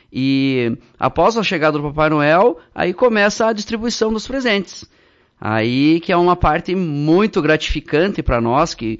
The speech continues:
contempla, assim, o, o, todo o esforço de todas essas pessoas que tão por trás, Flávio, que é bastan-, nós estamos aqui representando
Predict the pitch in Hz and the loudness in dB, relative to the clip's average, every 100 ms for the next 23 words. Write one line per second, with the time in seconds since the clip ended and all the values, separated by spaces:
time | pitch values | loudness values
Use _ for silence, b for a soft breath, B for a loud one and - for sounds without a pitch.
0 | B - 127 113 123 165 156 120 - 147 | B -4 -2 0 0 0 0 -4 0 0
1 | 151 120 107 b b - 110 101 95 - | 2 2 -2 b b -6 -4 -2 -4 -4
2 | 131 165 175 147 - - 143 175 151 139 | 0 2 2 2 0 0 0 2 -4 0
3 | 165 214 190 156 156 - 127 - 156 175 | 2 2 0 -4 -10 -8 -10 -4 -2 -2
4 | B B B 127 131 135 120 110 117 143 | B B B -4 -2 0 -2 0 0 0
5 | - 117 110 110 127 120 139 - - 156 | 0 -2 -2 -4 -4 -2 -2 -4 0 0
6 | 160 B 120 143 202 190 214 220 202 - | 0 B 0 0 0 -4 -4 -2 -2 -2
7 | 190 180 180 190 202 196 202 170 170 208 | -4 -4 -6 -4 -4 -2 -4 0 0 0
8 | 233 | -2